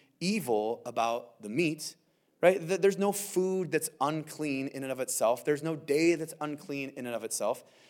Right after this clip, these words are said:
And really, there's no person that's unclean in and of himself. That, that's what Peter learned, remember? When Peter was there at Simon the Tanner's house, there in Acts chapter ten, we studied through this not too long ago. And there was Peter on the roof, and he had this vision. Remember the vision?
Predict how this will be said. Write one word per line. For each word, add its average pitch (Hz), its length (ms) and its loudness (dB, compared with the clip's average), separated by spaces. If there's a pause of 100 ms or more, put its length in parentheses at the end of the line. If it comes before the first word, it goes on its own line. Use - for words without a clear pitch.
(140)
And 165 100 4
really, 269 160 4
there's 170 180 0
no 185 260 0
person 180 440 -2
that's 123 180 -10 (120)
unclean 120 520 -8
in 117 100 -10
and 110 80 -8
of 104 100 -4
himself. 113 420 -4
That, 151 200 -4
that's 160 160 -10
what 165 140 0
Peter 214 280 0
learned, 127 260 -4
remember? 185 400 -2 (500)
When 160 300 2 (100)
Peter 180 240 2
was 175 160 0
there 156 200 6
at 170 100 4
Simon 175 320 0
the 156 60 -6
Tanner's 165 360 -4
house, 175 520 -2
there 139 120 4
in 143 80 -2
Acts 139 180 -8
chapter 151 280 0
ten, 165 260 -4
we 165 120 -4
studied 185 380 -2
through 123 100 -6
this 113 140 -8
not 113 140 -8
too 120 80 -8
long 143 200 -2
ago. 95 260 -8 (680)
And 156 140 4
there 180 160 8
was 165 260 -2 (260)
Peter 156 340 2
on 160 100 6
the 160 80 0
roof, - 460 -2 (560)
and 147 120 0
he 151 80 0
had 160 140 2
this 139 120 -6
vision. 139 440 6
Remember 131 240 -4
the 156 80 -6
vision? 196 400 2